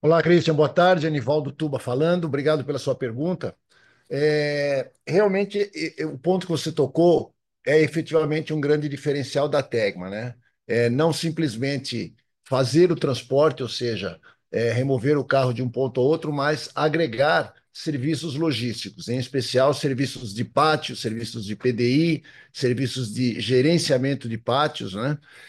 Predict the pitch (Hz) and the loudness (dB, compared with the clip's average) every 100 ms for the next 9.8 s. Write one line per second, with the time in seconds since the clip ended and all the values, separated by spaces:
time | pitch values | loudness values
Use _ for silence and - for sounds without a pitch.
0 | - 120 139 143 151 156 156 151 - 151 | -8 -2 0 0 0 2 4 2 0 2
1 | 180 180 180 160 - 170 - - 151 139 | 2 0 -8 -8 -4 -4 -2 0 2 2
2 | 165 156 151 - 147 117 135 151 101 - | 2 2 0 -2 -6 -4 -2 -2 -2 -10
3 | _ _ 139 156 147 165 160 151 143 - | _ _ 0 0 0 -4 -2 -2 -2 -2
4 | 143 139 156 - 143 151 143 123 120 131 | -4 -2 -4 -4 -4 -2 -2 -4 -2 -2
5 | 156 - _ 110 143 139 143 165 - 135 | -4 -8 _ -6 -2 -2 -2 -4 -6 -6
6 | 156 151 143 - - 143 147 127 120 156 | -4 -2 -4 -6 -4 -2 -2 -4 -4 -2
7 | 160 143 127 - 92 107 107 127 123 143 | 0 0 -2 -6 -10 -6 0 0 2 2
8 | 135 147 165 - 151 160 151 156 156 - | 2 2 0 0 0 2 0 0 -4 -6
9 | 151 151 156 131 110 90 - - | -6 0 2 2 -2 -8 -16 -20